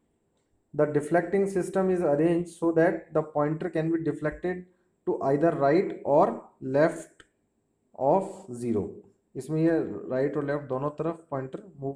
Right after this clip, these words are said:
कर सकता है गैल्वेनोमीटर में। Depending on the direction of the pointer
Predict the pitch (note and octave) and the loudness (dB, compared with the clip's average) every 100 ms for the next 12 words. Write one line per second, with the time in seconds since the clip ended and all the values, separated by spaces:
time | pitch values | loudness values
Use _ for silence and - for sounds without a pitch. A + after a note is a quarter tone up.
0 | C3+ A#2+ C3 - D3 C#3+ C#3+ D3 D3 D3 | -6 -6 -8 -10 -8 -6 -6 -6 -8 -8
1 | D3+ D#3+ G#3+ - _ _ _ _ _ _ | -6 -8 -10 -16 _ _ _ _ _ _
2 | _ _ - - C3 D3+ E3+ G#3 A3+ F#3+ | _ _ -20 -6 -2 2 2 2 2 2
3 | F3+ F#3 F#3 F3 C#3 C3+ C#3+ - F#3 A#3 | 2 2 2 2 4 2 -2 -4 -6 -6
4 | - _ _ _ _ - - - - D#3 | -12 _ _ _ _ -4 -4 -4 -2 -2
5 | D#3 C#3+ C#3+ D3 - E3+ | 0 -2 -2 -6 -2 -2